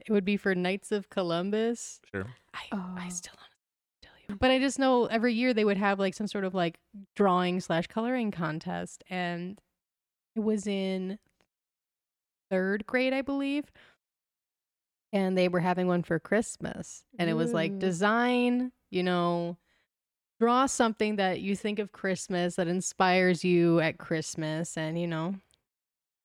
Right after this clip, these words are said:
Speaker 1: it's like, "Okay,
Speaker 3: Crimbus.
Speaker 1: let's do it,
Speaker 3: Mm-hmm.
Speaker 1: Crimbus." And, um,
Speaker 3: <laughs>
Speaker 1: you know, my parents were like, "Oh, you should both enter." I think, gosh, I don't remember if there was a cash prize. My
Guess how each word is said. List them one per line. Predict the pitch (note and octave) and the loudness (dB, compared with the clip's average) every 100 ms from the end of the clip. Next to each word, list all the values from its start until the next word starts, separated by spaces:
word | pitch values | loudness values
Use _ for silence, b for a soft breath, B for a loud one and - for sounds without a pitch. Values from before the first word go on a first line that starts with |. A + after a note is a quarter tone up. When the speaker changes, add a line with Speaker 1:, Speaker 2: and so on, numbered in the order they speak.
| - | -8
Speaker 1:
it's | C4+ | -4
like, | A#3 | -2
"Okay, | A3 C4+ C4 G3 | -2 0 0 -2
Speaker 3:
Crimbus. | F#3 | -6
Speaker 1:
let's | A3 A#3 | -4 -2
do | C4+ | -2
it, | A3 | -2
Speaker 3:
Mm-hmm. | |
Speaker 1:
Crimbus." | G#3 F4 C#4 A3+ F#3+ F3+ - - - | -2 0 2 2 2 -2 -6 -12 -4
And, | G#3 G3+ F#3 | 0 2 2
um, | F#3+ F3+ F3 F3 G#3 G#3 G#3 - | 4 4 2 0 -2 -6 -8 -8
Speaker 3:
<laughs> | E3+ | -4
Speaker 1:
you | |
know, | E3+ E3 D#3+ F3 F3 | 0 2 0 -2 -2
my | E3+ | -2
parents | E3+ F3+ E3 E3 | 0 0 0 -2
were | E3+ | -2
like, | D#3+ | -2
"Oh, | A3 | 0
you | B3+ | 0
should | - F3+ | 0 0
both | D#3 E3 | 0 0
enter." | E3+ F3 F3 E3+ E3+ E3+ - B B B | -2 -2 0 2 2 0 -4 B B B
I | F#3 E3+ _ | -4 -4 _
think, | G3 F#3+ G#3 G3+ - - _ _ _ _ _ _ _ _ _ _ _ _ - | -2 0 0 -4 -12 -20 _ _ _ _ _ _ _ _ _ _ _ _ -12
gosh, | D#3 D3 D#3+ - | -8 -8 -10 -4
I | |
don't | C#4+ C4+ | -2 0
remember | F#3 G3+ | 0 0
if | G3+ | 0
there | F3 | 0
was | D#3+ | -2
a | E3 | -2
cash | - E3 - | -6 -6 -4
prize. | F3+ F3 - - B B | -4 -4 -6 -18 B B
My | A3 | 0